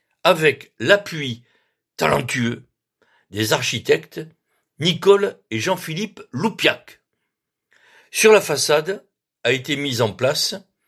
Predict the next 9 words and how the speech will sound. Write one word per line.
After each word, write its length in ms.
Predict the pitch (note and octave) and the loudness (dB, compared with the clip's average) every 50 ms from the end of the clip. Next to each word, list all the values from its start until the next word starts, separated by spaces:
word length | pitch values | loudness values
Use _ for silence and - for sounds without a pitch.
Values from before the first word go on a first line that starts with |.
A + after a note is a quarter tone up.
| _ _ _ _ _ | _ _ _ _ _
une 180 | A2 A#2 A#2 | -2 0 0
grande 320 | A2 - D3+ F3 D#3 C3+ - | 2 2 2 2 2 0 -4
croix 480 | - - G#2 G#2+ - - - _ _ _ _ _ _ _ _ _ _ _ _ _ - - _ _ _ | -6 -2 0 0 0 0 -6 _ _ _ _ _ _ _ _ _ _ _ _ _ -20 -20 _ _ _
qui 140 | - - C#3+ | -12 -8 2
donne 340 | B2+ D3 D3 C3 A2+ - - _ | 4 4 4 4 0 -4 -6 _
enfin 400 | - E3+ E3 - - - A2+ B2 B2+ - _ _ _ _ _ _ _ _ _ _ _ _ _ | -8 -8 -6 -6 -6 -6 -6 -6 -10 -16 _ _ _ _ _ _ _ _ _ _ _ _ _
une 220 | B2+ B2+ B2+ A#2+ | -4 -2 0 0
lisibilité 920 | A#2 A2+ C3+ D3 D3 F3 F3 C3+ B2+ A2+ A2 G2 - - D3 E3 D#3+ - _ | 0 0 -2 -2 -2 -2 -2 -2 -4 -4 -4 -4 0 0 2 2 0 -2 _
ecclésiale. 640 | C#3 B2+ - A#2+ A2+ G2 - - D2 C#2+ - - _ | -8 -2 0 0 0 0 0 -4 -4 -6 -8 -14 _